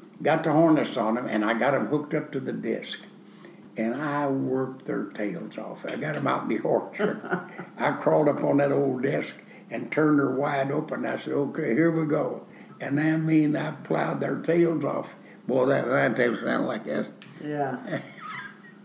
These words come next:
Speaker 1: There was no all that walking around on their hind feet, you know.
Speaker 2: Yeah, they were gonna be, they,
Speaker 1: You
Speaker 2: they
Speaker 1: better
Speaker 2: were who
Speaker 1: believe
Speaker 2: was in
Speaker 1: it.
Speaker 2: charge from
Speaker 1: When
Speaker 2: that
Speaker 1: I
Speaker 2: point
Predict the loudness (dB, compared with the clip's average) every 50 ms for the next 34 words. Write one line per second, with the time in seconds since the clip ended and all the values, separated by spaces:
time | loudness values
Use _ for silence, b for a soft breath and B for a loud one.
0 | B B B B B 2 4 4 6 6 6 8 8 8 6 6 6 6 4 4
1 | 4 6 6 6 6 4 4 4 4 4 6 4 4 6 6 6 4 4 4 2
2 | 2 0 0 0 2 0 0 2 2 4 6 6 4 4 0 -2 0 0 2 2
3 | 2 2 2 2 2 2 4 4 2 0 0 0 0 0 0 0 0 0 0 0
4 | -2 -2 -4 -2 0 2 4 4 4 4 4 4 4 4 4 6 6 6 6 4
5 | 2 2 0 -2 -2 0 0 0 2 2 2 0 0 -2 -8 -8 -6 -4 -2 0
6 | 0 0 0 0